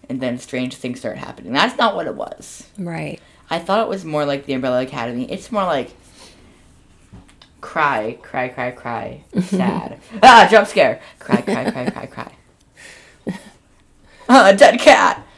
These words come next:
Speaker 2: <laughs>
Speaker 1: Oh, the
Speaker 2: Look, there's a
Speaker 1: scene
Speaker 2: ghost in the background of that scene.
Speaker 1: The scene where, um, uh, I don't remember who was there, but they were, oh, it was Nell,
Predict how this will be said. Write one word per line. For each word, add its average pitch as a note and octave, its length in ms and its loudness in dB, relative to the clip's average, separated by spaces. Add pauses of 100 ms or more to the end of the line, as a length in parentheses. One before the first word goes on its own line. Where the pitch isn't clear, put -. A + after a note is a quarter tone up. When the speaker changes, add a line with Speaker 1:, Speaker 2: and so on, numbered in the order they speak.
Speaker 2:
<laughs> G3+ 640 -2 (200)
Speaker 1:
Oh, F#3 200 -4
the C4+ 100 -4
Speaker 2:
Look, D4 140 2
there's G#3+ 260 0
a B3+ 60 2
Speaker 1:
scene A#3+ 80 -8
Speaker 2:
ghost B3 400 0
in G#3 80 -6
the G3 80 -6
background G3 600 -6
of G3 60 -6
that F#3+ 260 -8
scene. F3+ 560 -6 (360)
Speaker 1:
The D3+ 60 -6
scene D#3 420 -8
where, C#3+ 600 2
um, A#2 600 -8 (800)
uh, D3 200 -6
I - 40 -8
don't F3 120 -6
remember C3+ 240 -8
who D3 360 -8
was B2 280 -10
there, A2+ 280 -8
but - 200 -14
they B2 340 -6
were, A2 840 -12 (140)
oh, E3+ 200 -4
it - 120 -16
was E3 160 -14
Nell, D#3 420 -14